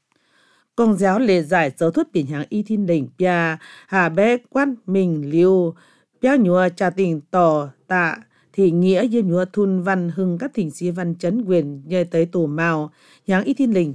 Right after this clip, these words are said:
chú im huông tỏ nghĩa lắm bìa, điều tỏ cha bé thấy điểm, mai tổ mào puôn dốn tài dùng. Thái y giản trà tình bé hà mải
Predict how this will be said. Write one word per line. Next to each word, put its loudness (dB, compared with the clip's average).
chú 0
im -2
huông 0
tỏ -6
nghĩa -4
lắm -4
bìa, 0
điều 0
tỏ -2
cha -4
bé -4
thấy -2
điểm, -2
mai 0
tổ 0
mào 0
puôn -2
dốn -4
tài -4
dùng. -2
Thái 0
y 2
giản -4
trà -4
tình -4
bé -2
hà -6
mải -2